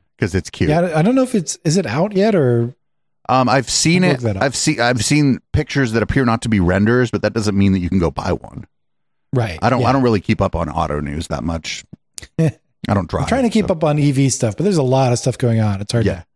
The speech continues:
Speaker 2: to follow everything.
Speaker 1: <sighs> But the news that I do keep up on, I'm,
Speaker 2: <laughs>
Speaker 1: I've gone,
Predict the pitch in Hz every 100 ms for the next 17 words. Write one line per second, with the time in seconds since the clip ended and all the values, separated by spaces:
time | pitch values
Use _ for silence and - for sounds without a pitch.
0 | _ _ _ _ _ - 127 110 107 113
1 | 110 107 104 107 - _ _ _ - -
2 | - - _ _ _ _ _ - 123 143
3 | 151 147 135 131 120 127 110 117 95 92
4 | 85 80 82 78 _ - - 107 90 160
5 | - - _ - _ - 107 104 135 131